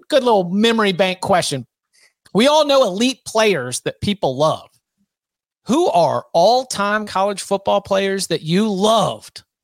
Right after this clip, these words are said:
but honestly just weren't that good, but you had to cheer for 'em?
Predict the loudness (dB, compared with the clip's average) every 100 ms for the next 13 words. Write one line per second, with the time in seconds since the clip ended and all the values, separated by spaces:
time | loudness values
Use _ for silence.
0 | _ -20 -8 -2 0 0 0 0 -2 -8
1 | _ _ _ -20 -18 -16 -4 -2 -2 0
2 | 0 0 2 4 4 0 -6 _ _ _
3 | _ _ _ -8 -6 -8 -8 -2 0 0
4 | -4 -6 -2 -2 -4 -8 -10 -12 -20